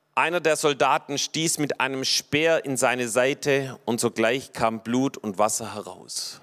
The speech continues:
Das heißt, bis zum Schluss hast, hat Jesus sein Blut für dich und für mich vergossen. Interessant, dass es sieben Punkte sind,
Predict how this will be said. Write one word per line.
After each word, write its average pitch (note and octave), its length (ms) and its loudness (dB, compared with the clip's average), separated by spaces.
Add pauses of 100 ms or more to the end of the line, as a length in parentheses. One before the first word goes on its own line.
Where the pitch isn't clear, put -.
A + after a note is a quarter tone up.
(600)
Das G#2 120 -10
heißt, A#2 260 0
bis - 440 -4
zum A#2+ 180 0
Schluss - 580 2 (320)
hast, A2+ 340 -4
hat G#2+ 220 -6
Jesus C3 520 0
sein B2+ 280 -2
Blut B2+ 460 -2
für G#2 180 -4
dich - 380 -6
und A2+ 160 -8
für G#2 100 -14
mich G#2+ 180 -14
vergossen. G2 500 -8
Interessant, B2 580 -4
dass - 140 -4
es - 180 -2
sieben D3 260 0
Punkte D3+ 340 -6
sind, A2 400 -6